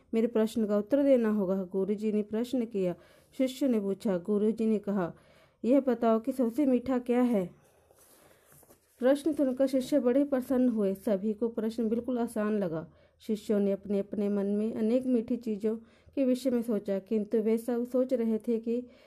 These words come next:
कहीं ऐसा न हो कि वे चीज़, कि वे जो चीज़ बताएं, दूसरी चीज़ उनसे ज़्यादा मीठी हो। इसीलिए सभी शिष्यों ने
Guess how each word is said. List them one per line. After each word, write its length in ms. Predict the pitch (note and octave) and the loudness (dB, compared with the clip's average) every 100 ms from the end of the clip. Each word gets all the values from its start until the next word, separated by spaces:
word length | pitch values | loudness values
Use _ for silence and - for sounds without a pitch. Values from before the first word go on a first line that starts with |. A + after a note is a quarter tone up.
| _ _ - | _ _ 2
कहीं 160 | C4+ | 4
ऐसा 320 | B3 A#3+ C4+ C#4 | 4 2 0 2
न 120 | B3+ | 2
हो 160 | B3+ | 0
कि 140 | A#3 C4 | 0 2
वे 160 | B3 | 2
चीज़, 260 | B3+ B3 G#3 - _ _ _ _ | 2 0 -2 -8 _ _ _ _
कि 100 | C4 | -2
वे 200 | B3+ B3+ | 4 6
जो 220 | B3 B3+ C4 | 6 4 4
चीज़ 280 | C#4+ A#3 | 2 -2
बताएं, 460 | G#3 A3 A3 A3 G#3+ | -2 -2 2 2 2
दूसरी 340 | A3+ A3+ C4+ | 0 2 0
चीज़ 280 | B3+ A3+ A3 | 0 0 0
उनसे 280 | A3+ A3+ A#3+ | 0 0 0
ज़्यादा 340 | - G3 G3+ | 0 0 2
मीठी 360 | A3+ A3+ A3+ A#3+ | 2 0 0 0
हो। 200 | A3+ G#3 | 0 -2
इसीलिए 460 | - B3 C4+ C4 B3+ | -2 -2 0 0 0
सभी 300 | C4 A#3+ C4 | 0 -2 -2
शिष्यों 420 | A#3 A3+ A3+ G#3+ | -4 -4 -2 -2
ने 220 | G#3 G#3 | -2 -4